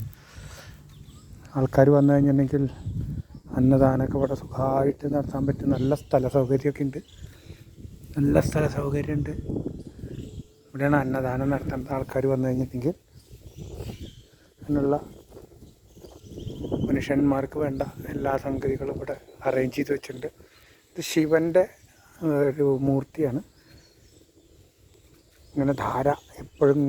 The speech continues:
ഇങ്ങനെ നടന്നുകൊണ്ടിരിക്കും. ഇവിടെ ഈ ആലിൻ്റെ ഇടയിൽ, മരത്തിൻ്റെ, ആൽമ-, മരത്തിൻ്റെ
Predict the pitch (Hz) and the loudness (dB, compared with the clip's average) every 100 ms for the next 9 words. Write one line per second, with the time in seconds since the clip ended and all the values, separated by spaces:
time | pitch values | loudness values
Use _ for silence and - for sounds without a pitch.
0 | 143 139 139 156 _ _ - - - - | 2 2 0 -4 _ _ -20 -20 -20 -20
1 | _ - 139 127 131 127 139 127 147 165 | _ -10 -4 2 4 4 2 4 2 0
2 | - - - _ _ _ - - - - | -14 -20 -20 _ _ _ -20 -20 -20 -20
3 | - - 135 127 135 170 - - - _ | -20 -2 2 4 4 2 -2 -18 -20 _
4 | _ - _ 165 165 151 143 151 160 165 | _ -20 _ 0 2 4 4 6 6 4
5 | 160 180 - - - - - - - - | 4 0 -4 -20 -16 -14 -14 -18 -18 -18
6 | - - 147 135 139 131 120 - - - | -18 -4 0 4 4 4 0 -4 -20 -20
7 | - - _ _ - - 147 135 135 143 | -20 -20 _ _ -20 -6 2 4 4 4
8 | 139 139 139 139 143 143 147 143 135 156 | 4 4 4 2 2 0 0 0 0 -2
9 | 143 151 | 0 0